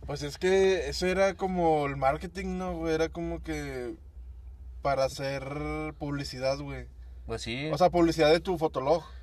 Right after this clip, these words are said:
Speaker 2: Pues sí, güey, pero por si yo, güey, en lo personal, güey, nada más le, le, le publicaba, güey, lo publicaba, le, le comentaba fotos,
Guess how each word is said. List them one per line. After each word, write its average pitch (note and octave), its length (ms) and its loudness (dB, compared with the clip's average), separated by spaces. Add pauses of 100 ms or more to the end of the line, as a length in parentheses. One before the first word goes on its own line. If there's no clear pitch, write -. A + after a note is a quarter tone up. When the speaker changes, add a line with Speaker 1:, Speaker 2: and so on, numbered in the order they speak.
Speaker 2:
Pues B2+ 100 0
sí, E3+ 60 4
güey, A3 120 6
pero A3 180 6
por D#3+ 140 2
si E3+ 220 2
yo, F3 160 6
güey, B3+ 120 4
en B3 40 2
lo A3+ 100 2
personal, F3 400 4
güey, G#3+ 100 4
nada D#3 140 6
más E3+ 160 4
le, F#3 200 2
le, D3 220 4
le B2 140 0
publicaba, A#2 540 2
güey, A2+ 160 -2
lo G#2+ 80 -6
publicaba, G#2 600 -6
le, A2+ 240 2
le A2+ 300 2
comentaba A#2 560 4
fotos, D#3 560 -2